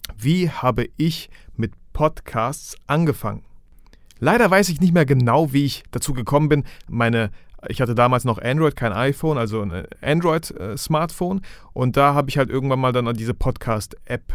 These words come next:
installiert und habe angefangen, auf jeden Fall mit Calvin Hollywoods Podcasts, Wer will, der kann. Und, äh, ich habe da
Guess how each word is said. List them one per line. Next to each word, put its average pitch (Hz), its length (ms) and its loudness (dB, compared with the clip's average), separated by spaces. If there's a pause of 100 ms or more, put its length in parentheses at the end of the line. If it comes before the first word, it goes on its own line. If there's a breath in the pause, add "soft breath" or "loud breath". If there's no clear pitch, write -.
(120)
installiert 120 720 -2
und 127 100 -4
habe 127 160 -4
angefangen, 135 520 -2 (260 loud breath)
auf 120 260 -2
jeden 196 280 2
Fall 165 240 2
mit 156 260 -2
Calvin 147 440 2
Hollywoods 147 420 -2
Podcasts, 135 720 -4
Wer 117 240 2
will, 131 180 2
der 113 160 0
kann. - 300 -8 (760 soft breath)
Und, 123 600 2
äh, 104 280 0 (320)
ich - 140 -8
habe 143 120 -2
da 127 420 4